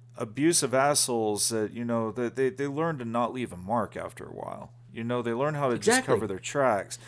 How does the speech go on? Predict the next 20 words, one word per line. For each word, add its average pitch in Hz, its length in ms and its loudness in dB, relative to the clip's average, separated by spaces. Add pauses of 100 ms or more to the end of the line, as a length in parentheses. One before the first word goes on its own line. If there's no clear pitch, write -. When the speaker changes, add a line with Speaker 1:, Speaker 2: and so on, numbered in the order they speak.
(340)
Speaker 1:
And 143 140 0
these 175 180 0
motherfuckers 135 640 2
are 98 60 -6
far 147 420 4
smarter 107 580 -2
than 95 480 -6 (160)
some 101 300 -4
woman-beating 101 680 -6
piece 107 260 -6
of 87 100 -8
shit 101 320 -4
off 95 260 -2
in 90 100 -12
Kentucky. - 720 -4 (180)
You 113 140 -6
know 120 120 0
what 120 120 2
I 117 60 -4
mean? 123 340 -6